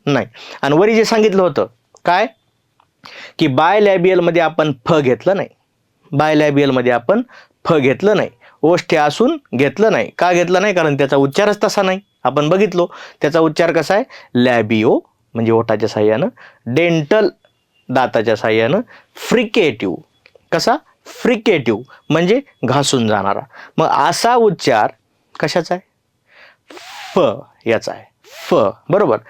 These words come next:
आणि त्याच्यासोबत आता ह्या फ, याला पुन्हा ते काय म्हणले,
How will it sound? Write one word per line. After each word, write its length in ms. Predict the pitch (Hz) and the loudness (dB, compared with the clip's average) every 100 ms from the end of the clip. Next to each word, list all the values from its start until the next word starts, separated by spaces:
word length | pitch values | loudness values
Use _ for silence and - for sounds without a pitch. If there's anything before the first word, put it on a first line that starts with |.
| - - | -20 -10
आणि 100 | 120 131 | -6 -2
त्याच्यासोबत 460 | 175 185 160 117 | 0 2 2 0
आता 140 | 113 175 | 2 2
ह्या 140 | 170 | 0
फ, 200 | 170 - - - - - - - - | -2 -8 -14 -14 -14 -16 -20 -12 -2
याला 180 | 175 190 | 0 2
पुन्हा 220 | 202 202 | 2 2
ते 60 | 185 | 2
काय 160 | 196 202 | 2 2
म्हणले, 280 | 196 196 | 2 2